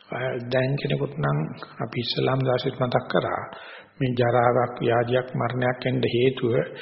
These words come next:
කවම කවදාකවත් මිනිස්සෙක් ඉපදෙන නිසායි කියලා හිතෙන්නේ අපිට.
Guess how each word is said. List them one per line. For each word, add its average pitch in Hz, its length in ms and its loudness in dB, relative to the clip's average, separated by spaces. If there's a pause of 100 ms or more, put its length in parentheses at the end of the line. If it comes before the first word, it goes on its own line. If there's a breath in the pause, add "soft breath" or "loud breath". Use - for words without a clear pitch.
(240 loud breath)
කවම 156 560 2
කවදාකවත් 160 680 2
මිනිස්සෙක් 147 500 -4
ඉපදෙන 190 420 4
නිසායි 202 360 4
කියලා 233 200 2
හිතෙන්නේ 226 480 0
අපිට. - 260 -10